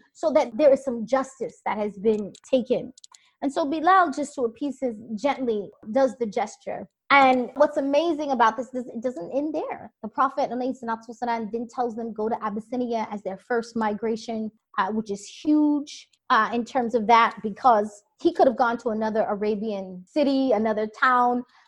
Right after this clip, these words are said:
but it's to tell them to go to Abyssinia. He's like, basically, in order for you to be successful, in order for you to have true liberation against the Meccans, against those who are oppressing and persecuting you, you first got to remove the tyrant inside of your own heart.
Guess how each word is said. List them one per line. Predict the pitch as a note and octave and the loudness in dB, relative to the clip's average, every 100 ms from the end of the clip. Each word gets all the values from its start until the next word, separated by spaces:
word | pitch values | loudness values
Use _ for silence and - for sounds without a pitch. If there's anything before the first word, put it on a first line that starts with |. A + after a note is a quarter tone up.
| - | -2
but | A#3+ | -2
it's | A3 | -2
to | - A3+ | -10 -10
tell | - F#4 | 0 0
them | E4+ C4+ | 0 -4
to | - | -4
go | A3 A#3 | 0 0
to | A3+ | 0
Abyssinia. | G#3+ G3 G#3 C#4 C4+ B3 G3 - | -2 -6 -8 -6 -4 -2 -4 -6
He's | C4+ | -4
like, | C4+ B3+ | -4 -4
basically, | B3 E4 E4 C4 | -8 -8 -8 -8
in | A#3+ | -4
order | B3 E4 | -4 -4
for | - | -8
you | G#3 A#3+ | -6 -6
to | |
be | G#3 A3 | -6 -10
successful, | - - - - _ - | -12 -12 -8 -8 _ -14
in | G3 | -6
order | B3 E4 B3 | -4 -4 -6
for | A#3+ | -8
you | G#3+ B3+ | -8 -8
to | |
have | G3+ - | -8 -10
true | - C#4 C4 | -12 -10 -6
liberation | A3+ G3 F3+ F#3+ G#3+ - D#3+ - | -6 -6 -8 -8 -8 -10 -14 -10
against | G#3+ G#3 A#3+ A#3+ | -6 -2 -4 -4
the | - | -8
Meccans, | G3+ G#3 - D#3+ F3+ | -4 -6 -6 -12 -12
against | F#3+ A3 A3 | -6 -4 -2
those | G#3+ A#3 B3 - | 0 0 -2 -8
who | - | -2
are | A3 G3+ | 0 0
oppressing | G3+ - A3+ A3+ F#3+ | -2 -2 -4 -4 -10
and | F3+ | -8
persecuting | - B3 A3+ - A3+ G3 | -6 -6 -8 -10 -10 -8
you, | G3 A3+ D4 - _ _ - | -6 -4 -4 -8 _ _ 0
you | A#3 F4 F4+ | 2 2 2
first | D4 C4+ C4 | 0 0 2
got | A3 B3 - | 0 0 -2
to | A#3 | -6
remove | A3 G#3 G#3+ B3+ C4+ A#3 F#3+ - | -4 -4 -2 0 0 -2 -8 -8
the | G3+ | -8
tyrant | G3+ C4+ C#4+ B3 - | -4 0 0 -2 -4
inside | A#3 - A3 | -10 -4 -4
of | G#3 - | -4 -8
your | G3+ | -10
own | A3 G3+ | -8 -8
heart. | - F3+ | -6 -8